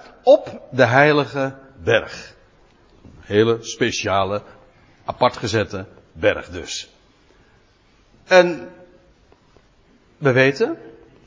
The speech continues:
kijk het maar na in de evangeliën.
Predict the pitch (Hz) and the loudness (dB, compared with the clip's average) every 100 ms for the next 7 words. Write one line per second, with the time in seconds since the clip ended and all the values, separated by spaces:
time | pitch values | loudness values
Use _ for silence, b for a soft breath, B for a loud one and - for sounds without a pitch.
0 | b b b b b b _ _ _ 113 | b b b b b b _ _ _ -6
1 | 87 95 107 127 135 127 139 127 113 127 | -6 -6 -2 2 2 0 -2 -4 -4 -2
2 | 123 117 127 | -2 -2 -6